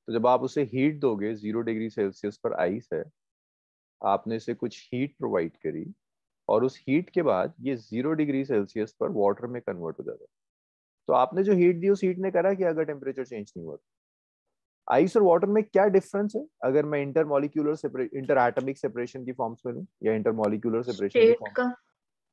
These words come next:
Speaker 1: कहाँ intermolecular सेपरेशन कम होता है, आइस में या वाटर?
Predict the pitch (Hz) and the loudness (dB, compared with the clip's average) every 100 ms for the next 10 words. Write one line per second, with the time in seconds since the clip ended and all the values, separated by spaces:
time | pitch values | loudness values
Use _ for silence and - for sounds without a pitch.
0 | _ _ _ _ _ _ _ - 160 151 | _ _ _ _ _ _ _ -4 -2 2
1 | 202 190 170 180 165 160 165 160 165 135 | 2 2 2 2 2 2 2 0 0 -4
2 | - 131 - 143 - 123 110 - 87 101 | -2 -6 -6 -10 -4 -4 -4 -8 -6 -4
3 | 139 - 262 196 92 | -4 -6 -8 -4 -4